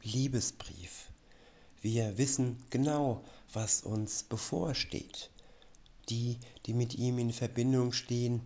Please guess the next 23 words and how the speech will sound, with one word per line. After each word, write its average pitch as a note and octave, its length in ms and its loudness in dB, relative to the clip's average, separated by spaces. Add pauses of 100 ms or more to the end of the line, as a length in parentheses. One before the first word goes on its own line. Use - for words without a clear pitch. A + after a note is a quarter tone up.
(500)
ja, A2+ 240 -2
ihnen A#2+ 320 2
steht A#2+ 480 0
nur B2+ 380 2 (160)
Gutes B2+ 640 -2
bevor, - 540 -8 (500)
Freude A#2 680 0 (140)
bevor, D2+ 480 -6 (160)
das - 240 -4
ewige A#2 360 0
Leben C3 440 2
bevor G2 520 -2 (580)
und A2 340 -2 (880)
irgendwann A#2+ 600 2
bald A#2+ 560 0
das - 140 -2
Ende A2+ 520 2 (260)
von A2 240 -2
Leid, G#2 480 2
von - 380 -2
Schmerz, A2+ 800 2 (420)
von - 260 -2
Krankheit, A#2 960 0